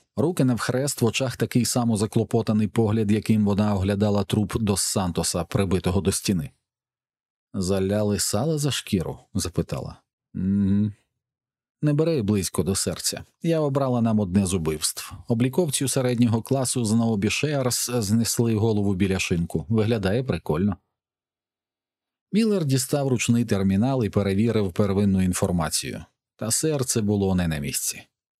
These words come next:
«Чуєш, Мас, маю питання до тебе». «Ну, давай». «В тебе є справа, яку ти не хочеш розслідувати. Що ти зробиш?»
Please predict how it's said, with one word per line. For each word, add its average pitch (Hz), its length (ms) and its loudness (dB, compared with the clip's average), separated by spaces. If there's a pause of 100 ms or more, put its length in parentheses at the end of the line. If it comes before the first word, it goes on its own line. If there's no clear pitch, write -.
(680)
«Чуєш, 123 380 -2
Мас, - 460 -2
маю 113 440 2
питання 95 500 0
до 76 120 -4
тебе». - 360 -6 (460)
«Ну, 101 160 0
давай». 131 440 -2 (800)
«В 90 160 -6
тебе 143 280 0
є 139 120 0
справа, 151 380 -2
яку 127 260 0
ти 123 120 2
не 117 100 2
хочеш - 400 -2
розслідувати. 85 880 -2
Що 131 440 -2
ти 113 200 0
зробиш?» 92 600 -4